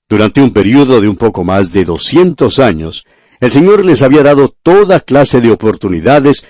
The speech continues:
y mucho tiempo para volverse a Él, pero no se volvieron a Él. Continuamente se entregaban a la idolatría. La palabra de Dios deja muy en claro que Él los envió al cautiverio porque insistieron en adorar a otros dioses.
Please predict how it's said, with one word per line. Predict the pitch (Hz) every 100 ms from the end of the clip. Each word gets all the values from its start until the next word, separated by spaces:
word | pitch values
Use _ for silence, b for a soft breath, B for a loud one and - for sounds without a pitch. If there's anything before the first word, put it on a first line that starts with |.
| b
y | 117 104
mucho | 123 208 214 180
tiempo | - 175 233 175 160
para | 131 120
volverse | 101 95 98 95 110
a | 87
Él, | 73 64 _ _ _ _
pero | 113 98 87
no | 90 117 117
se | 110
volvieron | 104 107 101 131 151
a | 113 87
Él. | 71 64 _ _ _ _ _
Continuamente | - 160 175 196 160 139 170 139 - 156
se | 123 123
entregaban | 104 107 92 107 123 127
a | 113
la | 104
idolatría. | 98 98 95 160 170 85 76 _ _ _ _ _ _ _ _ _
La | 123
palabra | 120 185 190 147
de | 98
Dios | 90 123 98
deja | 107 104 98
muy | 90 107 147 131
en | 98
claro | - 123 98 104 98
que | - 98
Él | 143 139
los | 127 -
envió | 95 82 117 147
al | 123
cautiverio | 117 98 95 92 135 143 123 b _
porque | - 151 135 147
insistieron | 135 123 123 107 - 117 143 175 160
en | 131
adorar | 113 104 95 98 175 165
a | 104 104
otros | 104 95 80
dioses. | 92 80 - -